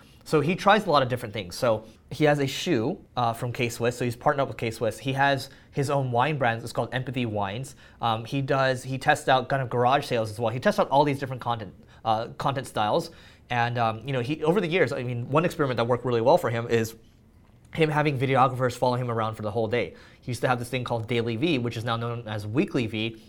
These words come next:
So Daily V was every single day there'd be a new, um, episode on, you know, each day. Weekly now is, like, the, the weekly kind of compilation. And, um, you know, it's worked out really well for him.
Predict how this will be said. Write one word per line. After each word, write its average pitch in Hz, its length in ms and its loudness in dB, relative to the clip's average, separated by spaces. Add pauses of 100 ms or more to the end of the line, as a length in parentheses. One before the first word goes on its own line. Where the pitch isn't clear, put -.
So 139 100 -4
Daily 139 260 2
V 139 120 2
was 120 140 -2
every 135 180 0
single 127 220 -4
day 117 180 2 (120)
there'd 117 160 -2
be 120 100 -2
a 113 40 -4
new, 113 360 -6 (280)
um, 101 300 -4
episode 123 460 -2
on, 110 260 -4
you 110 60 -8
know, 104 160 -6
each 113 180 -6
day. 110 320 0 (220)
Weekly 143 420 2
now 110 240 0
is, 104 220 -4
like, 110 160 -2
the, 113 140 0
the 113 100 -8
weekly 120 300 -4
kind 117 140 -4
of 107 60 -4
compilation. 117 720 -4 (440)
And, 120 440 0
um, 113 360 0
you 156 100 0
know, 135 80 2
it's 123 100 -6
worked 147 200 2
out 135 80 4
really 131 160 2
well 156 180 6
for 156 140 -2
him. 113 240 -4